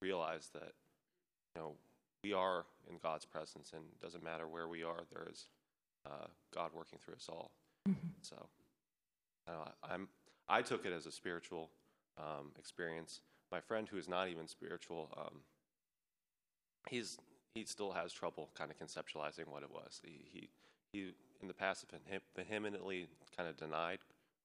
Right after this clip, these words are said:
Speaker 1: Christ and said, "Well, there's really no way." But when I bring that up to him, he, he almost avoids the subject 'cause he doesn't want to acknowledge that that happened. And it still kind of, uh, brings a sense of, uh,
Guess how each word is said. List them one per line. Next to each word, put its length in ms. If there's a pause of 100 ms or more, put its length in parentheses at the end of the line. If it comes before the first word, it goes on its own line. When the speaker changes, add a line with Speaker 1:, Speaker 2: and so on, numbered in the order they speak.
Speaker 1:
Christ 320
and 120
said, 280 (100)
"Well, 120 (100)
there's 200
really 180
no 160
way." 220 (360)
But 180
when 120
I 80
bring 240
that 160
up 160
to 60
him, 180
he, 260 (160)
he 260 (160)
almost 360
avoids 340
the 80
subject 440
'cause 120
he 80
doesn't 340
want 280 (520)
to 180
acknowledge 520
that 120
that 140
happened. 500
And 220
it 160
still 280
kind 240
of, 60 (680)
uh, 220 (460)
brings 200
a 60
sense 300
of, 100 (160)
uh, 180